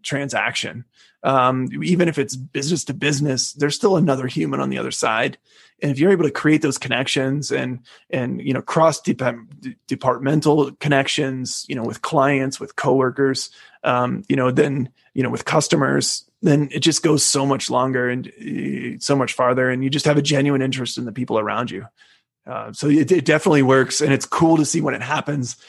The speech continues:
'cause then you can see it click, and then, and then you see the conversation. I mean, when I speak at conferences, it happens at the break after, uh, people having these conversations when they go to lunch. I've heard from people that have said, "I had the deepest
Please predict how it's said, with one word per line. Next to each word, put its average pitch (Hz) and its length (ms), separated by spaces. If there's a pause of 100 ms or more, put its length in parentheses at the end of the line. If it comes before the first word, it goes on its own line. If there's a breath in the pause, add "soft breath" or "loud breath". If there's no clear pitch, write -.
(260 loud breath)
'cause 131 160
then 147 100
you 139 80
can 131 140
see 165 300
it - 180
click, - 500
and 156 160
then, 131 340
and 139 140
then 139 220
you 135 100
see 226 280
the 170 120
conversation. 147 500
I 165 40
mean, 160 160
when 165 120
I 180 100
speak - 300
at 151 120
conferences, 135 760 (320 loud breath)
it 147 140
happens 147 420
at 139 120
the 151 60
break 147 380
after, 123 480 (340 soft breath)
uh, 139 140
people 151 300
having 151 260
these 131 140
conversations 135 640
when 151 120
they 151 100
go 151 100
to 147 80
lunch. 143 540 (220 loud breath)
I've 139 120
heard 160 180
from 151 140
people 143 220
that 143 100
have 131 80
said, 143 220
"I 160 180
had 165 200
the 143 80
deepest 180 840